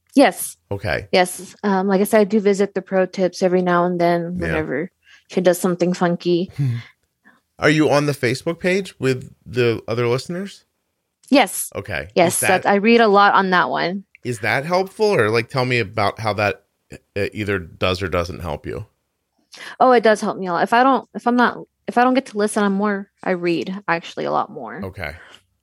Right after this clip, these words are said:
Speaker 1: So
Speaker 2: All right.
Speaker 1: I do, I do, um, I do have it as, like, if there's a notification, I'll get it, like, right away.
Speaker 2: Excellent.
Speaker 1: Um, I'll get, like, you know, the little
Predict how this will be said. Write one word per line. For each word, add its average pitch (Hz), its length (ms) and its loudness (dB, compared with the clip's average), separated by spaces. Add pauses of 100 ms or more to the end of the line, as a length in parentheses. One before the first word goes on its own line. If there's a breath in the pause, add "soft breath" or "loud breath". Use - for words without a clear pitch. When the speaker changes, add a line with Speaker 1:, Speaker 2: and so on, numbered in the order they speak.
(540)
Speaker 1:
So 226 80 4
Speaker 2:
All 208 60 6
right. 190 60 6
Speaker 1:
I 190 40 6
do, 196 260 6
I 180 120 6
do, 190 240 2
um, 175 300 4
I 185 120 0
do 190 100 -2
have 175 260 0
it 175 140 4
as, 170 300 -2
like, 160 200 -4 (640)
if 190 140 -2
there's 180 240 2
a 180 40 -2
notification, 180 800 0
I'll 165 100 -6
get 170 180 2
it, - 160 0 (140)
like, 160 200 -8
right 143 140 4
away. 123 460 -6 (480 soft breath)
Speaker 2:
Excellent. 143 260 0 (140)
Speaker 1:
Um, - 60 -10
I'll 175 100 -2
get, 165 180 2
like, 175 280 2
you 185 40 -6
know, 175 100 -2
the 165 120 0
little 170 420 -2